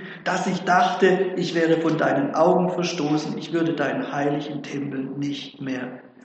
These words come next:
sehen.“ Psalm einunddreißig, dreiundzwanzig steht es auch schon, ja. Und hat er auswendig gewusst. „Ich sprach wohl in meinem Zagen, ich bin vor deinen Augen verstoßen.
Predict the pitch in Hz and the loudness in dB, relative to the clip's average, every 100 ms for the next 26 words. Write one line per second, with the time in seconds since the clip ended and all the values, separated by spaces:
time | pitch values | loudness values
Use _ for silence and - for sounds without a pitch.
0 | _ - - 117 117 107 98 - - - | _ -12 -8 -4 -4 -4 -6 -12 -16 -20
1 | _ _ _ _ - 110 - 90 87 87 | _ _ _ _ -12 -8 -8 -8 -8 -8
2 | - 98 - - - 92 - - - - | -8 -8 -8 -10 -8 -8 -6 -8 -10 -10
3 | 98 - 104 98 - 98 98 - - 92 | -10 -6 -6 -6 -6 -6 -6 -8 -10 -12
4 | - 95 - - - - - - - - | -12 -12 -12 -16 -18 -20 -6 -4 -4 -6
5 | - - 139 143 135 110 - 98 107 120 | -4 0 2 2 -2 -4 -6 -6 -4 -4
6 | 123 - - 156 - 156 131 - 147 165 | -6 -8 -6 -6 -2 2 2 2 4 6
7 | 160 139 123 127 123 123 104 110 120 120 | 6 4 2 2 0 -2 2 2 4 0
8 | 113 - - - - 143 139 - 123 117 | -2 -6 -6 -4 -2 0 0 0 -2 0
9 | 110 110 - 110 120 123 - - - - | 2 2 2 2 4 2 0 -2 -10 -8
10 | - - - 139 147 156 151 151 139 - | -4 -2 -2 2 4 4 2 2 2 0
11 | - | -8